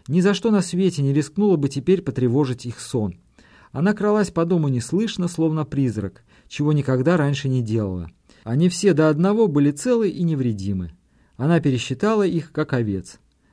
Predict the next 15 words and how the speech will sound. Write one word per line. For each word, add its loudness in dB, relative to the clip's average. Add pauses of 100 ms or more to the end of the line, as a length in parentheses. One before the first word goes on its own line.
(120)
Дурень 2
Юкке, -2 (320)
Калле 2
Лопата, -2 (260)
Юхан -4
Грош, 0
придурок -2
Никлас, -2 (340)
пройдоха 2
Фия, 0
кубышка, -2 (260)
виберша 2
и -6
блаженная 0
Амалия. -4